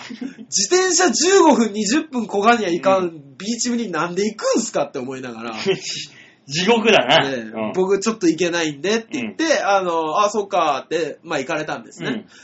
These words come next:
Speaker 1: で、まあ、そこな-、までならば、別にね。
Speaker 2: まあまあまあまあ、いいよ。
Speaker 1: ええ。
Speaker 2: 近い、まあ、バス停っつっても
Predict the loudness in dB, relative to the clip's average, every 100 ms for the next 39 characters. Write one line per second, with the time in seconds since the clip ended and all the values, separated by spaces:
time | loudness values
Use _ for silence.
0 | -20 _ -2 4 4 6 2 2 2 0
1 | 2 4 6 6 4 2 0 -2 -4 -6
2 | -4 -6 -6 -6 -2 0 2 0 0 -2
3 | 0 -2 -2 -6 -2 2 2 0 -4 0
4 | 2 2 4 4 4 -2 -2 -2 -2 -2